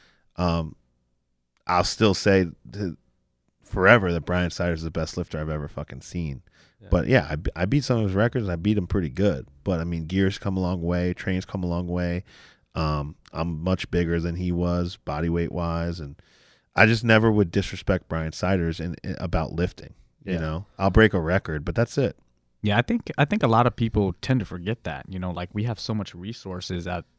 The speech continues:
Speaker 3: like, the palm of our hands now. You know, like, if you wanna learn anything about powerlifting, you can go on YouTube. You got
Speaker 1: Yeah.
Speaker 3: books, you got ebooks. You know, like, everything can just happen just like that versus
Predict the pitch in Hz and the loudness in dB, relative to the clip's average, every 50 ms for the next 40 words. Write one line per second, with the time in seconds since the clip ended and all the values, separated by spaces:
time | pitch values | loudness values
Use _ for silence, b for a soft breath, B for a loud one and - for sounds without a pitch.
0 | _ - 95 90 87 - - 90 - - 107 98 92 82 82 78 - - 101 113 | _ -10 -8 -8 -8 -8 -6 -4 -2 0 2 2 0 0 -4 -6 -4 -2 0 0
1 | 117 117 - - - 69 - - 85 87 87 92 87 87 87 78 90 95 - 98 | 0 0 -2 -6 -12 -14 -12 -12 -10 -8 -6 -6 -4 -6 -6 -8 -10 -8 -6 -2
2 | 95 101 98 92 87 87 90 95 95 95 95 92 90 - 92 92 90 87 87 87 | -2 0 0 -2 -2 0 0 2 2 2 2 2 0 0 0 -2 -2 -2 -2 -4
3 | 85 - - 98 92 92 90 87 90 - - 90 90 87 87 87 98 87 87 90 | -4 -4 -2 -2 0 0 0 -2 -4 -6 -6 -6 -6 -6 -6 -8 -10 -8 -8 -8
4 | 85 85 87 87 92 95 92 - - - 90 90 90 85 - - 90 90 101 98 | -8 -8 -6 -4 -2 -2 -2 -2 -4 -6 -6 -6 -6 -10 -12 -16 -4 0 2 4
5 | 92 85 80 - 95 - 98 98 95 92 87 - - - - 85 90 76 - - | 4 4 2 -2 -4 -2 0 0 0 -2 -4 -8 -14 -16 -14 -14 -14 -14 -14 -10
6 | - 101 104 104 92 87 98 95 95 87 - - - - - _ _ _ _ _ | -6 -4 -4 -4 -2 -2 0 0 0 -2 -4 -10 -16 -16 -18 _ _ _ _ _
7 | _ - 98 98 95 92 92 92 92 95 - - - - 92 95 92 92 85 - | _ -6 -4 -2 -2 0 0 -2 -2 -4 -6 -8 -16 -16 -12 -10 -10 -10 -8 -4
8 | 92 110 101 104 104 107 92 - 98 87 92 - 87 95 95 - 87 90 87 92 | -4 -4 -2 -2 -2 -4 -4 -4 -6 -6 -6 -6 -6 -6 -6 -4 -4 -4 -4 -4
9 | - - 85 85 - - 104 104 104 98 95 - 107 98 98 95 87 - - 92 | -4 -6 -6 -8 -2 0 2 2 2 2 -2 -6 -6 -4 -2 -2 -2 -2 -4 -4
10 | 90 90 87 - - | -4 -4 -6 -8 -14